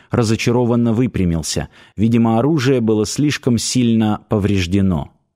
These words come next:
«Интересно», — подумала Нюта, — «от чего он умер? Польстился на какие-нибудь одеяла или подушки и не заметил опасности?»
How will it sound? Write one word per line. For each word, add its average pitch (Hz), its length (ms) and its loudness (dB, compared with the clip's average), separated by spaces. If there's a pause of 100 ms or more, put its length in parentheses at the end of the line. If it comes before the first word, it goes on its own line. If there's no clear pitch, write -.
(100)
«Интересно», — 127 600 -2 (140)
подумала 104 420 0
Нюта, — 101 440 -2
«от 95 140 -4
чего 120 460 0
он 170 280 -2
умер? 110 360 0 (440)
Польстился 147 640 -2
на 143 120 0
какие-нибудь 143 720 -2
одеяла 135 640 0
или 104 300 0
подушки 113 640 -2
и - 180 -2
не 104 140 2
заметил 113 500 0
опасности?» - 720 -4